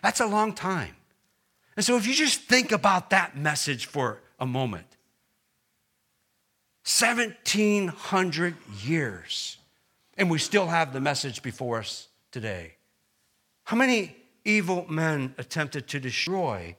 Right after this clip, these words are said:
this message, and still it stands? But I digress. Let me get back on track. Jesus himself pointed to the scriptures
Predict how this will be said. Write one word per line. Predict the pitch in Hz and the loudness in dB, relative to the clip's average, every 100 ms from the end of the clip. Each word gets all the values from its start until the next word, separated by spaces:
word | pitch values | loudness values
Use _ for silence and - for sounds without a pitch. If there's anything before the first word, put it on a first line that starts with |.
| _ _ _ - | _ _ _ -10
this | 120 - | -6 -4
message, | 120 104 - 87 | -4 -4 -8 -10
and | 98 92 | -12 -12
still | - 151 120 | -6 -4 -4
it | - | -8
stands? | - 113 90 78 82 - - _ _ _ _ _ - | -14 -12 -12 -14 -16 -18 -18 _ _ _ _ _ -6
But | 120 | -4
I | 123 | -2
digress. | 120 110 123 117 95 | -4 -4 -2 -4 -4
Let | 117 | -6
me | 117 | -4
get | 107 107 | -4 -2
back | 113 104 110 | -2 -2 -6
on | 104 | -8
track. | - 120 101 - - _ _ _ _ _ | -4 -2 -2 -6 -20 _ _ _ _ _
Jesus | 113 110 170 165 170 | -4 0 2 2 0
himself | 170 147 - 135 139 123 | 0 -2 0 2 2 -2
pointed | - 151 156 151 151 139 127 _ _ _ _ | -4 0 0 -2 -4 -4 -8 _ _ _ _
to | - 147 | -2 0
the | 131 | 0
scriptures | - - 117 - 85 80 - | -2 -2 -4 -6 -8 -8 -8